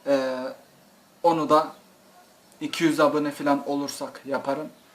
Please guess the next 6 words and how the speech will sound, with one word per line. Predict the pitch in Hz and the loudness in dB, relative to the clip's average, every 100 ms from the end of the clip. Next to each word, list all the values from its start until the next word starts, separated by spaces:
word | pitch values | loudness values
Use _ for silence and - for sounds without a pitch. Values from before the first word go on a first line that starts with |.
| _ - - | _ -20 -20
Söz | - 165 160 139 143 | -4 0 2 2 2
veriyorum | 151 151 147 143 | 4 4 0 -2
demeyeyim, | 147 147 151 156 - _ _ _ _ | -4 -4 -6 -10 -16 _ _ _ _
yapabilirsem | 143 143 151 139 143 - 123 | 0 2 2 0 -4 -4 -4
yaparım | 120 110 120 113 - | -4 -6 -10 -12 -12
çünkü. | 127 123 | -12 -10